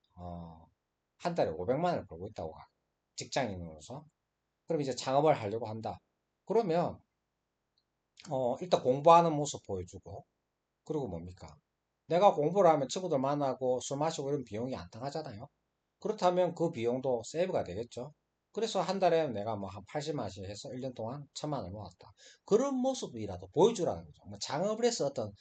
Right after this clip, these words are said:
성과를 보여주라는 것이 아니라 이미 창업을 하는데 반대를 하니까 그 전에 삶에 있어서 내가 보여주는 거죠. 결과를 보여주는 거죠. 그렇게 함으로써 신뢰를 얻을 수 있다는 거죠.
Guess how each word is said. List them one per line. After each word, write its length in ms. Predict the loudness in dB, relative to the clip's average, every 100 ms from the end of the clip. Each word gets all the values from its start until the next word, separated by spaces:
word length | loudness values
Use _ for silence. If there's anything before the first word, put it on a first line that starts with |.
| _ -12
성과를 440 | -8 0 0 0
보여주라는 480 | -2 -2 -6 -8 -10
것이 140 | -10 -12
아니라 120 | -10
이미 160 | -8 0
창업을 680 | 0 2 0 -2 0 0
하는데 220 | 0 -4
반대를 380 | -6 -2 0 0
하니까 540 | -2 -6 -8 -14 -18 -20 -20 -20 -20 -20 _
그 200 | -4 2
전에 300 | 4 4 4
삶에 480 | 0 -2 0 0 -2
있어서 560 | -4 -4 -2 -4 -6 -14 _ -18
내가 320 | -14 -12 -6
보여주는 440 | 0 0 0 -8
거죠. 180 | -16 -18 -4
결과를 360 | 0 0 0
보여주는 380 | -2 -4 -4 -10
거죠. 220 | -16 -20 _ _ _ _ _ _ _ _
그렇게 280 | 2 2 2
함으로써 300 | -2 -2 -4
신뢰를 440 | -6 -2 -2 -2
얻을 220 | -4 -4 -4
수 160 | -4
있다는 300 | -6 -10 -12
거죠. 200 | -20 -20